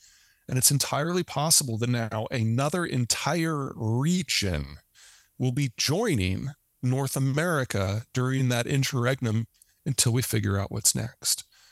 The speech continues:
And the more people who are brought along, the more countries that are brought along, the shorter we'll be in the dark and the brighter the light will be on the other side.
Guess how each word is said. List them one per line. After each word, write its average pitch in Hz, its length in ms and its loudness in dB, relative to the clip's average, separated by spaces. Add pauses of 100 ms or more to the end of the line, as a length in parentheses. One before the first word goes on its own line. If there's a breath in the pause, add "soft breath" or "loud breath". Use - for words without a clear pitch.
(200 soft breath)
And 117 140 2
the 104 60 4
more 127 160 2
people 165 340 0
who 147 160 0
are 143 80 0
brought 127 220 2
along, 131 260 2
the 131 80 2
more 127 240 0
countries 165 540 0
that 165 100 0
are 156 40 -2
brought 143 220 0
along, 151 520 -2
the 127 80 2
shorter 113 440 2
we'll 147 140 -2
be 147 160 -2
in 160 80 0
the 180 140 -2
dark 123 360 -4 (440 soft breath)
and 120 100 2
the 107 60 2
brighter 107 340 0
the 127 60 -2
light 110 200 0
will 127 80 -6
be 123 140 0
on 123 80 2
the 131 80 2
other 131 140 0
side. - 500 0